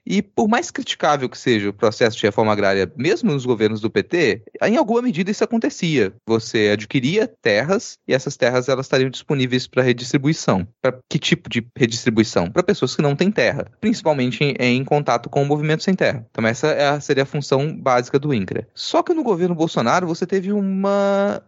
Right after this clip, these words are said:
um giro de cento e oitenta graus na função do incra. Então, ao invés de adquirir terras,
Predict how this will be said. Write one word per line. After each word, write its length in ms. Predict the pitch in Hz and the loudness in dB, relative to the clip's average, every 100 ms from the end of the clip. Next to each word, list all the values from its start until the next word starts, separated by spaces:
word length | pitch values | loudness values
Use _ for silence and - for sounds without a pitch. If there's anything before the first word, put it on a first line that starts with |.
| - | -6
um 140 | 190 | -2
giro 280 | 180 156 226 | 0 0 -2
de 80 | 175 | -4
cento 200 | 147 170 | -2 0
e 20 | |
oitenta 240 | 165 160 156 | 0 0 0
graus 420 | 104 90 85 - - | 2 0 -2 -10 -2
na 100 | 113 | -2
função 340 | 127 117 120 | -2 -2 0
do 120 | 120 | 2
incra. 220 | 110 - 117 | 0 0 -2
Então, 200 | 113 165 | 0 2
ao 140 | 190 | 2
invés 360 | 226 160 214 180 | 2 2 0 -2
de 300 | 117 120 95 | -4 -4 -2
adquirir 420 | 120 - 135 123 | -2 -2 0 0
terras, 480 | 127 135 160 98 - | 2 0 0 -2 -6